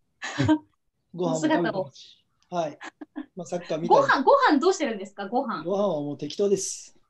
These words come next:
Speaker 1: <laughs>
Speaker 2: はい。もう日本には美味しい食べ物がたくさんあるので、温めたり、お湯入れたり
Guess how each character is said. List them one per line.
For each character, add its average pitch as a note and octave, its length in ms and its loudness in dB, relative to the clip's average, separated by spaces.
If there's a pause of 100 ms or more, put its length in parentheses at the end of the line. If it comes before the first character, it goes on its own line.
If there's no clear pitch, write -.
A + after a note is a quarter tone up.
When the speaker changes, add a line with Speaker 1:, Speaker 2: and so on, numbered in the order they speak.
(320)
Speaker 1:
<laughs> - 1040 -10
Speaker 2:
は F3 140 -4
い。 C3+ 140 -12 (140)
も E3+ 120 -6
う - 20 -6
日 E3 100 -4
本 G3 140 4
に F#3+ 60 2
は D#3 120 -2
美 E3 100 0
味 - 20 -4
し F3 300 -2
い E3+ 40 -6
食 D#3+ 120 -2
べ E3 60 -2
物 E3 200 -2
が C3+ 80 -6
た C3+ 100 -10
く - 60 -14
さ G3 100 0
ん - 40 0
あ - 20 -2
る D#3+ 60 -4
の C3 100 -6
で、 C#3 160 -16 (880)
温 F3+ 320 0
め E3+ 60 0
た D#3 100 0
り、 D3 120 -2
お D3 120 -2
湯 E3+ 160 6
入 E3 100 4
れ E3+ 100 0
た E3+ 120 0
り C3+ 160 -8